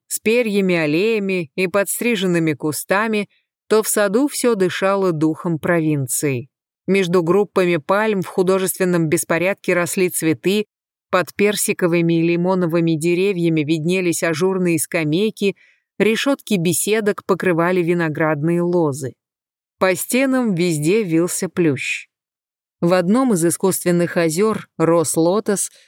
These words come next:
а по лужайкам бежали ручьи, над которыми для прохода были перекинуты мостки, чтобы создавать утончённую имитацию лесных полян. Ворота в сад обвивали плетистые розы,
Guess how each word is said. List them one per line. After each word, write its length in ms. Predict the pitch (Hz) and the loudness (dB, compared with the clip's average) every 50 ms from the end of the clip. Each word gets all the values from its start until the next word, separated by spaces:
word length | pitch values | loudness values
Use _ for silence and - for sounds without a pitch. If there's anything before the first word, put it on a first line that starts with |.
| _ _ _ - | _ _ _ -2
а 120 | 185 190 | 0 0
по 80 | - 214 | 2 2
лужайкам 640 | 208 208 202 175 202 240 254 240 - - 226 208 180 | 2 4 2 2 2 2 0 0 0 0 0 0 2
бежали 480 | 175 180 160 160 185 196 190 180 175 | 2 2 2 2 2 2 2 2 2
ручьи, 560 | 170 160 160 156 135 - - 165 175 208 233 | 2 2 0 0 -2 -4 -6 -6 -2 0 0
над 220 | 220 185 165 147 - | 2 2 2 0 0
которыми 540 | - 170 165 - 190 196 196 190 175 170 160 | -2 -2 -2 0 2 0 2 2 2 2 0
для 260 | 147 151 170 175 165 | 0 0 0 0 0
прохода 600 | - 170 170 165 139 - - 214 226 196 190 175 | 0 0 -2 -2 -2 0 0 0 2 2 2 0
были 300 | 156 165 190 180 180 175 | 2 2 2 2 2 0
перекинуты 800 | - - 190 175 175 160 - - 202 196 180 180 160 - 175 165 | 0 0 0 0 0 0 0 0 0 2 2 2 0 2 2 2
мостки, 680 | 160 160 160 147 - - - - - - 233 240 226 - - - _ _ _ _ - | 2 2 0 0 -4 -6 -12 -10 -4 0 0 0 0 -2 -6 -20 _ _ _ _ -14
чтобы 360 | - - 220 208 185 202 185 | -4 0 2 2 4 2 2
создавать 600 | - 220 208 180 165 185 180 175 214 226 220 - | 2 2 0 0 2 0 0 2 0 0 0 -2
утончённую 880 | 202 180 - 175 165 156 - - - 202 214 226 220 208 202 190 180 - | -2 0 0 2 2 2 0 -2 -2 -2 0 2 2 2 2 0 0 0
имитацию 800 | 190 180 175 170 160 - - 170 170 175 - - - 175 165 160 | 2 2 2 2 0 0 0 -2 -2 -2 -2 -2 0 0 2 2
лесных 580 | 160 156 151 - - 160 156 147 135 - - | 2 0 0 -2 -2 -2 0 -2 -2 -4 -4
полян. 580 | - 170 170 175 175 170 151 131 120 123 123 123 - _ _ _ _ _ _ _ _ _ _ _ _ _ | -4 -2 0 0 2 0 0 0 -2 -4 -6 -10 -16 _ _ _ _ _ _ _ _ _ _ _ _ _
Ворота 460 | - 185 202 202 233 262 254 - 233 220 | 0 2 2 2 2 2 2 0 0 -2
в 60 | - | -2
сад 260 | - 285 285 - - | -2 -2 -2 0 0
обвивали 580 | 185 170 151 156 175 180 175 202 220 220 208 202 | 0 0 0 0 0 0 2 2 0 0 0 -2
плетистые 680 | - 196 190 175 - - 196 185 - - 208 202 208 | 0 0 -2 -2 0 -2 -4 -4 -2 -2 0 0 0
розы, 520 | 208 208 196 175 151 139 147 143 131 - | 2 0 0 0 0 0 -2 -4 -4 -4